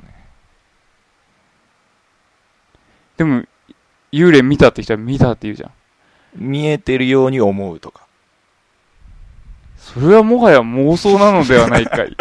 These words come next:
Speaker 2: <laughs> と思ってしまう。
Speaker 1: そっか。
Speaker 2: うん、思い込みとか。
Speaker 1: もう、どうしようもないもんね、
Speaker 2: そこはもう、
Speaker 1: そこまで行っちゃったら。
Speaker 2: もしそういうことがあるとすれば、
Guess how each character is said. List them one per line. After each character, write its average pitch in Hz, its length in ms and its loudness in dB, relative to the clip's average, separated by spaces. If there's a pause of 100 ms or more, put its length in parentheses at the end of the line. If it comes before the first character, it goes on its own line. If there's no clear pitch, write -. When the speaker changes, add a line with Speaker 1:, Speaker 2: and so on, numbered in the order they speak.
(120)
Speaker 2:
<laughs> - 220 -16
と 131 160 -4
思 127 180 -6
っ - 20 -4
て - 140 -20
し 123 140 -8
ま 110 100 -6
う。 107 140 -8 (340)
Speaker 1:
そ 131 140 -10
っ 139 120 -8
か。 127 180 -14 (280)
Speaker 2:
う 127 80 -10
ん、 120 160 -8
思 143 300 0
い 147 40 4
込 143 200 0
み 143 80 -4
と 131 140 -2
か。 - 100 -12
Speaker 1:
も 98 440 -10
う、 92 40 -16 (100)
ど 110 180 -10
う 117 60 -6
し - 160 -14
よ 120 120 0
う - 20 2
も 117 100 -2
な 117 120 0
い - 20 0
も 104 60 0
ん 92 40 -10
ね、 - 40 -2
Speaker 2:
そ 240 40 4
こ 240 140 4
は 233 40 -2
も 165 180 2
う、 - 20 2
Speaker 1:
そ - 60 -4
こ 98 60 -6
ま - 20 -6
で 175 60 -4
行 247 80 2
っ 262 40 0
ち - 140 -8
ゃ - 20 -4
っ - 20 -6
た - 0 -
ら。 - 0 -
Speaker 2:
も - 0 -
し - 0 -
そ 208 240 2
う - 20 2
い 208 220 -2
う 180 60 -10
こ 190 160 -2
と 190 100 2
が 143 80 4
あ 165 80 6
る 160 80 -2
と 139 80 -6
す 127 140 -6
れ 117 80 -4
ば、 117 300 0